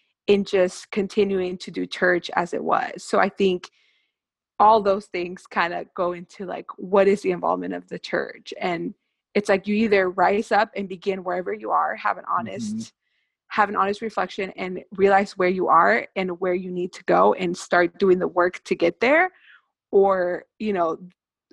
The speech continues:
Speaker 1: or you don't. And, and the result of that, obviously, we've seen is, of course, people leaving, but beyond that, beyond numbers, it's like people's faith is being deconstructed. And so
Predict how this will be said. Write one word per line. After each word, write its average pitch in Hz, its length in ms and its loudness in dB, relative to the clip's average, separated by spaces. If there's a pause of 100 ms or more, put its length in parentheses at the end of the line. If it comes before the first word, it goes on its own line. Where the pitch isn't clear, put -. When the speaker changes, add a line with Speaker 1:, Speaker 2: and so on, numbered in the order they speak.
Speaker 1:
or 214 80 2
you 233 160 0
don't. 208 540 4
And, 202 320 -2
and 208 180 -4
the 196 140 -6
result 202 400 -4
of 196 180 -6
that, 180 320 0 (100)
obviously, 180 560 -4
we've 180 300 -8
seen 175 440 -4
is, 175 540 -2 (300)
of - 160 -8
course, 330 260 2
people 190 340 -2
leaving, 190 540 -2
but 180 220 4 (500)
beyond 202 520 4
that, 170 520 2
beyond 190 440 -6
numbers, 185 560 -10
it's - 180 -12
like 170 320 -2 (140)
people's 208 440 -6
faith 247 320 0
is - 160 -4
being 175 280 -4
deconstructed. - 1080 -8 (100)
And 190 160 -4
so 175 520 2